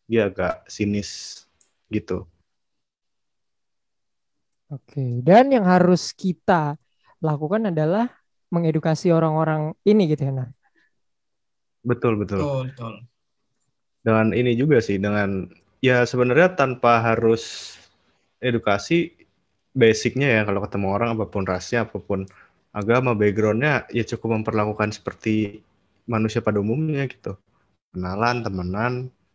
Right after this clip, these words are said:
Speaker 1: kerja bareng, selesai gitu, tanpa perlu, "Oh, kok kamu orang ini ya?"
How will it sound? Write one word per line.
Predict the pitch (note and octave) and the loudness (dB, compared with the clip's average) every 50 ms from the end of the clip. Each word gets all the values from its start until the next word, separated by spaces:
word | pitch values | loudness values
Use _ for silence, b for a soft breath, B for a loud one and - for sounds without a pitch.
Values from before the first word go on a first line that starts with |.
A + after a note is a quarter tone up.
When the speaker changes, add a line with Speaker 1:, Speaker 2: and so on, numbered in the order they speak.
| _ _ _ _ - | _ _ _ _ -4
Speaker 1:
kerja | A#2 G#2+ G#2+ G#2+ G#2 | -2 0 0 0 0
bareng, | G2 F2+ F#2 G2 A#2 B2 C3 C#3 C3+ - _ _ _ _ _ _ _ _ - | -2 -2 -2 -2 -2 -4 -4 -8 -12 -16 _ _ _ _ _ _ _ _ -10
selesai | - G#2 G#2+ - - C3 B2+ A2+ F#2+ | -6 -6 -6 -4 -4 -4 -4 -4 -4
gitu, | G2 - - - - | -8 -8 -8 -8 -6
tanpa | G2+ G2+ G2+ G#2 G2+ | -4 -4 -4 -6 -6
perlu, | - A2+ A2+ A2 - - - B B B B B B _ _ _ _ - | -2 0 0 0 0 -2 -6 B B B B B B _ _ _ _ -4
"Oh, | C3 C#3 | -4 -2
kok | C#3+ D#3 D#3 C#3 C#3+ | 0 0 0 0 0
kamu | C3+ C#3+ D#3+ E3 D#3 B2 - - - _ _ _ _ - | 0 2 2 2 2 0 -2 -6 -16 _ _ _ _ -6
orang | A#2+ A#2 A#2 A2 G2+ | -2 -2 0 0 0
ini | G#2 A2+ B2 D3 D3+ C#3 A2+ | -2 -2 0 2 2 4 2
ya?" | F#2+ F#2+ | 2 0